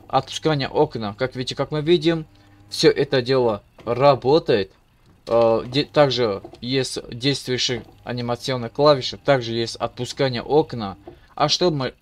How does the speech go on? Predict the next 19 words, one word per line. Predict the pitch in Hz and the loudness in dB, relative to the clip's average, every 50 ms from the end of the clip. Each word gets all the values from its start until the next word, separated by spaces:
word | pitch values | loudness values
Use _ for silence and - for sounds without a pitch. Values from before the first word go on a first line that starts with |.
| _ _ | _ _
а | - 127 | -6 -4
что | - - - 170 | -2 0 -2 -2
мы | 151 131 113 | -2 -2 -6
хотели? | - - 113 - - 110 101 98 95 90 | -6 -8 -8 -6 -6 -6 -4 -4 -6 -2
Да, | 101 143 143 135 117 101 | 2 2 4 4 4 0
мы | 104 113 123 | -2 -6 -10
хотим, | - - 127 120 - 147 147 139 | -6 -6 -6 -4 -4 -6 -4 -6
чтобы | - - 131 113 98 110 110 110 107 104 104 98 - _ _ _ - - _ _ | -4 -4 -4 -2 0 0 0 0 0 -2 -4 -4 -8 _ _ _ -20 -20 _ _
было | - 120 135 135 135 127 | -4 -2 0 0 0 0
совместимо | - 127 120 110 110 113 110 - - - 123 120 117 | 0 -2 -2 -2 -4 -8 -8 -6 -6 -6 -6 -6 -8
с | - - - | -8 -8 -8
Cecil | 127 - - 123 113 | -8 -4 -2 -2 -2
Megapack. | 113 110 107 104 110 104 - - 107 98 - - | -2 -4 -4 -4 -6 -4 -2 -2 -2 -2 -2 -6
Всё, | - - - - 139 123 | -12 -10 -4 -2 -2 -2
больше | 104 104 113 107 - - 110 | 0 -2 -4 -4 -4 -8 -8
ничего, | 107 101 - 131 123 113 | -8 -4 -2 0 0 0
больше | 107 101 107 - 113 110 - - 107 | -2 -6 -6 -6 -6 -6 -4 -8 -8
не | 104 98 | -10 -10
хотим. | - - 110 107 - - 110 101 90 | -6 -6 -6 -6 -4 -8 -8 -8 -10